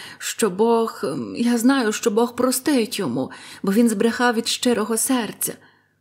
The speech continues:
Але мені не хотілося переконатися, що це брехня, і я не стану дивитись». Вона відклала куртку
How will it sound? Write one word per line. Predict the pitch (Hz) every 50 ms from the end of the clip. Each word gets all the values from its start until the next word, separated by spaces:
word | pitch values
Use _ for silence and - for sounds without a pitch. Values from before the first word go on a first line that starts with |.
| _ _
Але | - 226 214 226 233
мені | 233 233 240 240
не | 226 233
хотілося | 233 - 233 233 - - 269 262 240 202 208 - - 208
переконатися, | 208 - - 220 208 180 - - 220 208 220 247 254 247 226 - 196 202 - - -
що | - - - 180
це | 185 - 233 214
брехня, | 185 175 165 165 165 - - 220 226 226 214 214 220 - - - - - - - _ _
і | 214 196
я | 180 202 190
не | 190 190 202
стану | 202 - - 269 262 254 233 220 196
дивитись». | 202 208 175 185 170 151 - - - 156 - - - - _ _ _ _ _ _ _ _ _ _ _ _ _ _ _
Вона | - 160 170 175 214 277 349
відклала | 359 - - - 220 208 202 196 185 175
куртку | 180 - 196 240 269 262 - - - 320